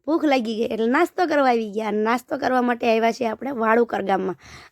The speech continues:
રસ્તામાં વાળુકર ગામ આવ્યું હતું એટલે આપણે ત્યાં નાસ્તો કરવા માટે આવી ગયા. સૌથી પહેલા આપણે ખાઈ દીધી દ-, કચ્છી દાબેલી અને પછી આવી ગયા પાણીપુરી ખાવા.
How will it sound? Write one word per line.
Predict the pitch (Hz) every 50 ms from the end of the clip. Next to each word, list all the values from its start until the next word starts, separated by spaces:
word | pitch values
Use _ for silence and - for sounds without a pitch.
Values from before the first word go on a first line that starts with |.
| _ 269
રસ્તામાં | 277 277 - - 330 320 330 330
વાળુકર | 320 330 339 330 339 330
ગામ | 294 285 320 302 320
આવ્યું | 349 381 403 392
હતું | - - - 277 285 - -
એટલે | 233 254
આપણે | 240 247 233 233
ત્યાં | 240 233 226
નાસ્તો | 220 226 226 - _ 277
કરવા | 233 247 233 233 226
માટે | 240 240 233 269
આવી | 262 254 269
ગયા. | 247 262 269 262
સૌથી | - - 240 233 233 240
પહેલા | 233 - 233 226 220
આપણે | 233 233 220 214
ખાઈ | - - 220 214
દીધી | 202 214 196 190 214 202
દ-, | 180 214
કચ્છી | 240 - 233 233 - - - 226
દાબેલી | 233 277 302 302 339 294 247 - - - - - - - - - _ -
અને | 254 226
પછી | 214 - 285 311 - - 349 349
આવી | 320 285 277 262
ગયા | 233 294 320
પાણીપુરી | - - 392 403 339 285 - - 247 233
ખાવા. | - _ _ _ _